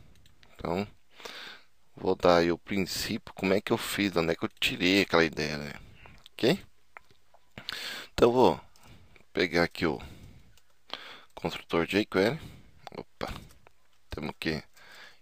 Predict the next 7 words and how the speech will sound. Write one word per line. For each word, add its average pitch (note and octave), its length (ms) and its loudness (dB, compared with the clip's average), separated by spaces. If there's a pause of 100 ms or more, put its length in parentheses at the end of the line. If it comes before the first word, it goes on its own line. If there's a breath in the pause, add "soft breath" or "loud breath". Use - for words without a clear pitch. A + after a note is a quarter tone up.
(120)
inicializar D#2 680 -4
aqui - 160 -8
o - 60 -14
jQuery, - 500 -4
né? F2+ 160 -2
Então, - 280 -8
document, F#2+ 500 2